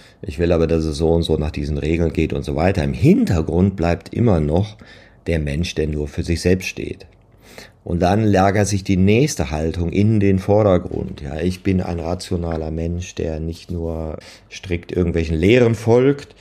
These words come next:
aber dahinter ist doch jemand, der sagt, „So und so haben die Sachen zu sein“, und dahinter ist dann doch noch ein Anteil, der sagt, „Jetzt will ich's aber so, dass es mir am besten geht und das andere ist jetzt nicht so wichtig“, ne?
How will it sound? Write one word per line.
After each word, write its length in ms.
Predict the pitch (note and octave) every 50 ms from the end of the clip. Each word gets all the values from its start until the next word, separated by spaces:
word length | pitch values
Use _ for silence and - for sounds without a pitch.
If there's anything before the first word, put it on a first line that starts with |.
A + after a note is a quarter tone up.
| - - - - - _
aber 320 | - F2 F#2 F#2 F#2 F2+ F2+ F2+ E2+ E2 E2+ F2
dahinter 640 | F#2 F2 F2 F2 F#2+ G#2+ B2 C#3+ D3 - G2 E2 D#2+
ist 220 | E2 F#2 - - F#2
doch 160 | F#2 F#2 -
jemand, 400 | - F2+ F2 E2+ E2+ E2+ E2+ -
der 100 | E2 D#2
sagt, 200 | - E2+ D#2+ E2
„So 140 | - E2 E2
und 80 | E2 -
so 240 | - E2 D#2 D2+
haben 100 | D#2+ D#2+
die 120 | D2+ D#2+ D2+
Sachen 280 | C#2+ D#2 D2 D#2 D2+
zu 140 | - - D2+
sein“, 340 | C#2+ D#2+ D#2 E2 F2 F2+ F2
und 140 | E2 D2 D2+
dahinter 560 | D2 D2 D#2 F2+ F2+ G2 A2 A2 G2+ E2+ -
ist 160 | - - -
dann 100 | E2 D#2
doch 220 | D2 D#2 E2+ F2 -
noch 160 | E2+ E2+ E2
ein 100 | D#2+ -
Anteil, 420 | - E2 F2+ F2+ F2+ F2 E2 E2
der 140 | D#2+ D#2+ D2+
sagt, 320 | D#2+ E2 E2 E2+ - - - - - - - - - -
„Jetzt 200 | - D#2+ - D#2+
will 140 | D#2+ D#2+ E2
ich's 140 | D#2+ E2 E2
aber 160 | D#2 D#2 D2+
so, 160 | D2+ D#2+ D#2
dass 160 | D2+ E2 D#2
es 60 | D2
mir 160 | F2 F#2+ G2 F2+
am 100 | E2 D2
besten 320 | D#2+ D#2 - - - D#2+
geht 300 | D#2 D#2 D#2+ E2 E2 -
und 100 | D#2+ D2+
das 160 | D2+ D2 -
andere 260 | B1 D2 D#2 D2+ D2+
ist 100 | - -
jetzt 180 | - D#2 - -
nicht 140 | A#2 B2+ -
so 140 | - D2+ C2+
wichtig“, 480 | B1+ B1 - - - - - - -
ne? 140 | - E2